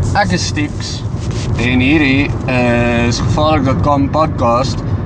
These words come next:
nommer tweeënveertig. Standverbeelde. Ja, soos jy kan raai, ons het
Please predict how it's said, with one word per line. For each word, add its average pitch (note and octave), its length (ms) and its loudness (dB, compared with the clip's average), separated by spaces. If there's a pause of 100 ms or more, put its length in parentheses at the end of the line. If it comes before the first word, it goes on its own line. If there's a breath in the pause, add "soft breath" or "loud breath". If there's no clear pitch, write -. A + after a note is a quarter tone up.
(560)
nommer D#3 1500 2 (2000)
tweeënveertig. C#3+ 680 2 (1400)
Standverbeelde. B2 1040 2 (1600)
Ja, C3 400 2 (240)
soos A#2+ 240 -6
jy C3 80 -8
kan B2 160 -2
raai, A#2 640 2 (400)
ons A2 240 0
het A2 160 -2